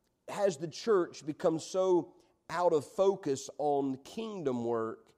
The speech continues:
and it has become so about us, that unforgiveness becomes almost like it's like a breeding ground for unforgiveness?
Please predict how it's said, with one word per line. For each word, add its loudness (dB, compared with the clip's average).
and 0
it 0
has 2
become 2
so 0
about 4
us, -2
that 0
unforgiveness 0
becomes -2
almost 2
like -2
it's -10
like -2
a -2
breeding -4
ground -6
for -8
unforgiveness? -14